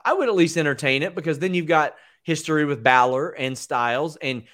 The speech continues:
you have a guy in Triple H, Denise, who will play off of that,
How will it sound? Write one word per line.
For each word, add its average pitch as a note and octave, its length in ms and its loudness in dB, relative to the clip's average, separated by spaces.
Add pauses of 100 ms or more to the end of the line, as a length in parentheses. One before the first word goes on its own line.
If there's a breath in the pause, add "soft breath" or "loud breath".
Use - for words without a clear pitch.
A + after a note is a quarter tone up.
you E3 160 -2
have E3 280 2
a A#3+ 60 0
guy E3+ 380 2
in E3 180 -2
Triple E3+ 380 -6
H, C4 260 -6
Denise, D3+ 500 -10 (320 soft breath)
who A3 200 -6
will G3 560 2
play C3+ 320 -2
off G#2 220 -2
of F#2+ 140 -12
that, E2+ 320 -10